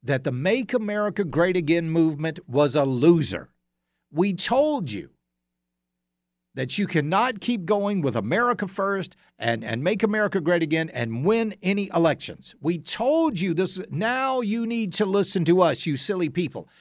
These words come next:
You need to listen to us, and you need to elect, in four years' time, a moderate Republican,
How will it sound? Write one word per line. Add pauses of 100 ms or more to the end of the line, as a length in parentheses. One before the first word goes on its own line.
(160)
You
need
to
listen
to
us, (240)
and
you
need
to
elect, (760)
in
four
years'
time, (580)
a
moderate
Republican,